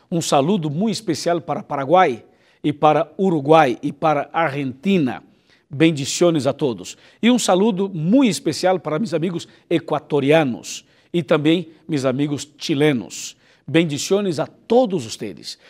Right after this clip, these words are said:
Un saludo a todos los pastores adventistas y a todos los pastores evangélicos. Un abrazo, muchas gracias por ser un, un, un amigo nuestro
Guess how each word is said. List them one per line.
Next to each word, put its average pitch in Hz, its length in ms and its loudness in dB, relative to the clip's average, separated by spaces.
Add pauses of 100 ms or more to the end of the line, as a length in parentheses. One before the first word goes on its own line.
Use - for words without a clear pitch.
(120)
Un 180 120 -2
saludo 175 380 2
a - 80 -2
todos 226 200 -2
los 190 180 -4
pastores 170 800 2 (220)
adventistas 147 1000 -2 (260)
y 170 60 0
a 165 60 8
todos 196 240 0
los 185 120 2
pastores 170 520 2
evangélicos. 131 800 -2 (260)
Un 214 200 2
abrazo, 165 480 2
muchas 160 340 -4
gracias 180 500 0 (300)
por 156 180 -2
ser 180 200 2
un, 147 320 -2 (280)
un, 160 580 -2
un 165 60 -2
amigo 143 600 -2
nuestro 208 500 0